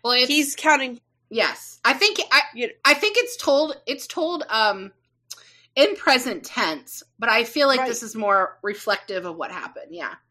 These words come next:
Speaker 2: Right. And I feel like, um, like, the countdown is, like, if he was,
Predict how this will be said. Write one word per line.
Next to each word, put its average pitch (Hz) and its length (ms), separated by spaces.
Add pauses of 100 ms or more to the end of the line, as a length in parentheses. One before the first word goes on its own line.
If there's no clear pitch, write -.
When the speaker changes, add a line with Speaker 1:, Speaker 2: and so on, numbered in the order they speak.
(200)
Speaker 2:
Right. 233 360 (720)
And 277 340 (100)
I 240 100
feel 285 380
like, 262 460
um, 220 440 (1800)
like, 269 260
the 294 80
countdown 269 640
is, 220 220
like, 208 280
if 214 140
he 269 120
was, 262 260